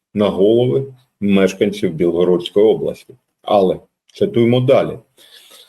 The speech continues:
Например, Белгородской области, которую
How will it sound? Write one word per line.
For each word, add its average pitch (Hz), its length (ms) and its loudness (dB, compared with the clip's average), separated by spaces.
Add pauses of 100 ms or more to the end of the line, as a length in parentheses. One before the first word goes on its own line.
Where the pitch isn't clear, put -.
(140)
Например, 175 500 4
Белгородской 175 680 2
области, 151 460 2
которую 127 640 2